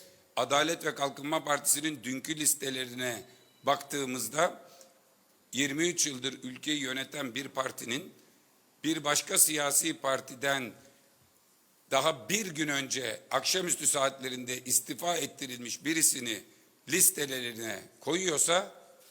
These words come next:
bunun adı yenilenme değil, transfer bedelidir. Bir partinin listelerindeki transfer bedeli o partinin en üst karar organının da görev almak oluyorsa o parti zaten bitmiştir, tükenmiştir.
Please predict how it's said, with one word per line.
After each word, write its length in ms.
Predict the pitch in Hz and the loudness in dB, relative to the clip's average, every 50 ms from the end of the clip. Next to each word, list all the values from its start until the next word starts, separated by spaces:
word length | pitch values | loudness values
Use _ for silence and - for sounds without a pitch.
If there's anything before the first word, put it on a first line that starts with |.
| - - - | -16 -8 -4
bunun 240 | 135 156 165 165 165 | -2 0 2 2 2
adı 180 | 156 147 156 | 2 0 0
yenilenme 640 | 151 127 139 135 143 147 143 147 147 151 151 156 151 | 0 0 0 0 0 0 0 0 0 0 -2 -2 -2
değil, 160 | 165 160 - | -4 -6 -6
transfer 600 | - - 170 156 151 - - - 175 175 165 151 | -6 -4 0 2 4 6 6 6 6 2 0 0
bedelidir. 560 | 139 127 104 110 101 92 92 - - - - _ _ _ _ _ _ _ _ _ _ _ - | -2 -4 -4 -4 -10 -10 -12 -14 -16 -18 -18 _ _ _ _ _ _ _ _ _ _ _ 2
Bir 180 | - 214 165 | 2 2 4
partinin 580 | - 185 160 143 - - 139 127 127 120 104 95 - - - _ _ - - - - | 6 6 6 6 4 0 -6 -4 -4 -4 -6 -8 -14 -20 -20 _ _ -20 -20 -6 0
listelerindeki 1000 | 139 185 196 - - - 165 156 151 147 139 139 131 127 127 127 - - 120 - | 4 6 8 8 6 4 0 0 0 0 -2 -2 -6 -6 -6 -6 -6 -6 -6 -6
transfer 600 | - - 123 139 147 143 - - 165 175 175 151 | -4 0 2 4 6 6 4 4 4 4 2 4
bedeli 520 | 135 147 135 135 135 123 117 113 98 - - - - _ _ - | 2 0 0 0 -2 0 0 -2 -2 -4 -6 -16 -20 _ _ 0
o 140 | - 170 170 | 0 2 6
partinin 540 | - 180 170 156 - 147 151 135 135 131 127 - | 8 8 8 6 4 -4 -4 -4 -4 -4 0 4
en 200 | 180 208 208 190 | 6 6 6 6
üst 380 | 175 135 131 165 151 - - - | 2 -2 -2 0 0 0 0 0
karar 280 | - 147 151 160 170 | -2 0 4 4 4
organının 1400 | 160 156 151 147 139 135 131 139 139 135 131 135 131 120 127 127 - - - - 123 123 131 139 131 117 101 - - - - - _ _ - | 4 2 0 0 -2 -4 -2 0 0 0 0 -2 -6 -6 -8 -10 -12 -16 -12 -8 -4 0 0 0 0 -2 -4 -10 -14 -20 -20 -20 _ _ 0
da 80 | 131 135 | 0 0
görev 360 | 131 123 131 131 160 196 196 | 0 2 0 2 4 4 4
almak 380 | 180 160 143 131 127 123 113 - | 4 2 0 0 -2 -4 -4 -2
oluyorsa 560 | 165 185 196 233 196 160 - - 120 95 - - - - | -2 -2 0 2 4 4 4 2 2 -4 -10 -12 -6 -2
o 160 | 156 170 - | -2 -2 0
parti 300 | 202 180 147 - - 123 | 0 0 0 -2 -4 -2
zaten 460 | 113 151 185 190 - 160 131 110 107 | 0 2 2 2 0 -2 -6 -4 -4
bitmiştir, 580 | 127 147 - - 185 190 - - - 139 123 - | -4 -4 -4 -4 -2 -2 -2 -2 -2 -6 -10 -10
tükenmiştir. 760 | - 120 - 151 139 143 156 147 - - - 104 - - | -12 -10 -8 -6 -6 -4 -2 -2 -2 -2 -4 -8 -12 -12